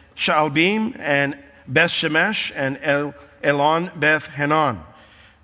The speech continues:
Number three, verse ten, "The son of Hesed was in Aruboth. To him pertained also," it says, "Soko and all the land of Hepher." Verse eleven, "The son of Aminadab, Abinadab in all the region of Dor."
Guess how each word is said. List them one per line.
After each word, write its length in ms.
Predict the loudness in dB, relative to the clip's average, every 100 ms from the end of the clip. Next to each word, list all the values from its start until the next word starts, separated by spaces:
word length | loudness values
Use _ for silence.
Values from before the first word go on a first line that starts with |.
| -6
Number 240 | -4 -4
three, 400 | -2 2 2 0
verse 300 | -2 -4 -4
ten, 240 | 0 0 0
"The 100 | -2
son 220 | 0 0
of 80 | 0
Hesed 500 | -4 0 2 2 -2
was 200 | -4 0
in 320 | 0 0 -4 -16 -8
Aruboth. 540 | 0 2 4 2 2
To 120 | -4
him 140 | -6 -4
pertained 420 | -4 -2 -2 2
also," 380 | 2 0 -2 -2
it 120 | -2
says, 360 | 0 0 0 -8 -18 -12
"Soko 640 | -2 0 0 2 2 2 -2
and 160 | -4
all 200 | 0 0
the 60 | 2
land 280 | 2 2 0
of 100 | -2
Hepher." 380 | -4 -4 -12 -14 -20 -20 -20 -20 -20 -20 -2
Verse 180 | 0 2
eleven, 560 | 4 6 4 0 -2 -10
"The 100 | -6
son 220 | -2 2
of 140 | 0 0
Aminadab, 520 | -2 0 0 2 2 2
Abinadab 720 | 0 0 2 2 2 0 -4
in 140 | 0
all 160 | 2 2
the 100 | 2
region 300 | 2 0 -4
of 120 | -2
Dor." 420 | 0 2 0 -2